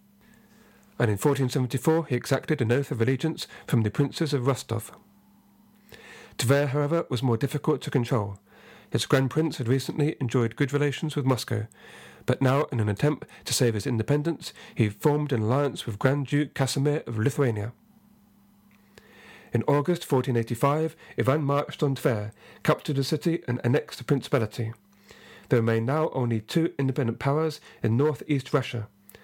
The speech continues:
Pskov and Novgorod. At the same time, Ivan the third needed to deal with the Tatars of the Golden Horde, Kazan and Crimea.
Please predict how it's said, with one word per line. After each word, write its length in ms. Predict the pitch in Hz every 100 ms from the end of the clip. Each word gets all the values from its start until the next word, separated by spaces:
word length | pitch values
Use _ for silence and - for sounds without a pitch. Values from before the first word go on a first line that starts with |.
| - - -
Pskov 580 | - 113 131 147 147 - _ _ _ -
and 140 | 139
Novgorod. 480 | 143 - 110 104 110 - - _ - - - - - - - - - - - - - - - - - - -
At 80 |
the 80 | 107
same 260 | - 139 135
time, 380 | 147 156 180 -
Ivan 240 | 113 117 117
the 80 | 113
third 340 | 143 160 170
needed 260 | 139 123 120
to 40 |
deal 220 | 107 139 151
with 80 |
the 60 | 110
Tatars 540 | - 139 131 160 160
of 60 | 120
the 80 | 104
Golden 340 | 143 143 143
Horde, 340 | 127 107 110 - - - -
Kazan 420 | 117 110 143 156
and 160 | - 120
Crimea. 420 | 139 127 104